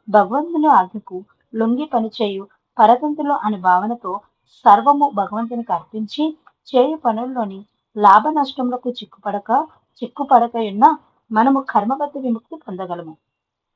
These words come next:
ఇదే మోక్షము. అట్లా కాక మనిషి భగవంతుడు తాను ఎట్లు నిలుపదలచునో తన చేత ఇ-, తన చేత ఏమి చేయదలచునో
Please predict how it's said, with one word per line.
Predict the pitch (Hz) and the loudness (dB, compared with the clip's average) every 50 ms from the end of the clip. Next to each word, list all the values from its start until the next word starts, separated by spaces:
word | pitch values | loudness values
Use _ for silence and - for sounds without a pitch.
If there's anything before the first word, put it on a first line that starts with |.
| _ - | _ -8
ఇదే | 214 208 175 214 240 311 | -8 -2 0 2 2 2
మోక్షము. | 311 226 170 156 - - 196 170 160 - _ _ _ _ _ _ - | 0 -2 -4 -6 -8 -12 -14 -14 -16 -20 _ _ _ _ _ _ -2
అట్లా | 254 247 247 - 311 | -2 -2 0 -2 -2
కాక | 311 - 247 214 233 240 - - 220 185 190 208 _ _ _ _ _ _ - | 2 4 6 6 6 6 4 0 0 0 -2 -4 _ _ _ _ _ _ -2
మనిషి | 233 226 247 262 262 - 311 240 202 226 - _ _ _ _ _ 285 | 0 0 0 -2 -4 -6 -8 -8 -8 -8 -12 _ _ _ _ _ -4
భగవంతుడు | 208 226 233 220 - 294 339 359 359 349 339 339 | 2 2 2 2 2 0 -4 -2 -2 -4 -4 -4
తాను | 320 302 277 269 254 | -2 0 0 0 0
ఎట్లు | 240 - 196 - _ 247 277 | -2 -8 -12 -12 _ -6 -4
నిలుపదలచునో | 277 240 202 185 196 220 214 233 233 233 226 - 214 180 202 214 262 269 _ _ _ _ _ _ 269 | -4 -4 -4 -6 -10 -8 -8 -6 -6 -6 -8 -8 -8 -8 -6 -8 -8 -10 _ _ _ _ _ _ 2
తన | 269 285 285 277 - - | 4 4 2 0 -2 -4
చేత | 226 247 269 269 - 240 202 208 - _ _ _ _ _ | -2 -2 -2 2 2 2 2 2 0 _ _ _ _ _
ఇ-, | 233 226 196 185 _ _ _ _ _ _ _ _ - 269 | -8 -6 -6 -8 _ _ _ _ _ _ _ _ 0 0
తన | 254 | 0
చేత | 269 269 262 - 226 240 240 247 277 262 226 208 | 0 -2 -2 -2 -2 -2 -2 -2 -4 -4 -2 -2
ఏమి | 220 214 226 262 247 - 254 | 0 0 -2 -2 -6 -6 -6
చేయదలచునో | 226 220 214 220 220 214 208 - 240 208 196 190 208 | -6 -4 -6 -6 -8 -8 -10 -10 -10 -8 -8 -10 -10